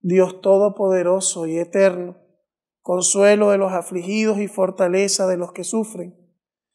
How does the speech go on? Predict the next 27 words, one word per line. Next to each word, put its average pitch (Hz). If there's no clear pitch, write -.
escucha 196
a 180
los 185
que 185
te 185
invocan 190
en 180
su 208
tribulación, 180
para 180
que 196
experimenten 196
todos 208
la 185
alegría 180
de 175
tu 185
misericordia, 196
por 208
Jesucristo 190
nuestro 175
Señor. 185
Amén. 165
Luego 220
vamos 226
a 226
proceder 196